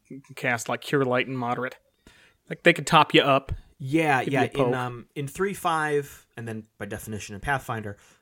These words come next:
Speaker 2: um, they had a specific spell list, and that spell list was a mismatch of arcane and divine, so there were some low-level divine spells in there. Um,
Speaker 1: Mm-hmm, mm-hmm.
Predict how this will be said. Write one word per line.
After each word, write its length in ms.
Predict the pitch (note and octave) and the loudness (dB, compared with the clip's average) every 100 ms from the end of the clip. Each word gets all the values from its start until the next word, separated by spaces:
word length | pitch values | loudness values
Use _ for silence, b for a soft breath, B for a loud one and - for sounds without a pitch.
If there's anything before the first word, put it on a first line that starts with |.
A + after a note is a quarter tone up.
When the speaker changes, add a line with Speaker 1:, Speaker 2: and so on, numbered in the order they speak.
| _ | _
Speaker 2:
um, 440 | A2 G#2+ G#2 G2+ - | -6 -6 -6 -10 -10
they 100 | B2 | -8
had 160 | A#2+ A#2+ | -6 -6
a 40 | |
specific 560 | A2 - B2 D#3 C#3 - | -8 -10 -6 -6 -8 -10
spell 340 | - - D3+ | -6 0 0
list, 460 | A#2+ D#2+ - - - - | 0 -6 -12 -14 -16 -8
and 120 | A2+ | -6
that 120 | A2+ | -6
spell 300 | - - C3 | -8 -2 -2
list 240 | B2 A2 A#2+ | 0 -6 -4
was 140 | A2 | -6
a 180 | F#2 G#2 | -6 -8
mismatch 720 | A2 C#3+ C#3+ A2+ G2+ F#2 - b b b | -4 -2 -2 -6 -8 -8 -12 b b b
of 140 | A2 | -10
arcane 460 | - A2 - A2+ G#2+ | -4 -6 -6 -10 -8
and 260 | A2+ A#2+ A2 | -8 -8 -8
divine, 380 | G#2 F#2+ G2 | -8 -8 -8
so 100 | G#2 | -8
there 80 | G#2+ | -6
were 80 | G#2+ | -6
some 320 | A#2 A2 A2 | -8 -10 -6
low-level 680 | A2+ A2+ G#2+ G#2+ G2+ G2+ F#2+ _ _ _ | -2 -2 -4 -8 -6 -8 -10 _ _ _
divine 480 | G#2+ G2+ F#2 F#2+ G2 | -12 -10 -8 -10 -12
spells 420 | - - F#2+ F2+ - | -14 -12 -12 -12 -14
in 200 | G2 F#2 | -16 -14
there. 300 | F2+ F#2 _ b b b E3+ | -14 -16 _ b b b -12
Um, 400 | D#3 C#3+ F3 G3+ - | -8 -6 -8 -10 -14
Speaker 1:
Mm-hmm, 60 | D#3 | -12
mm-hmm. 160 | D3 | -12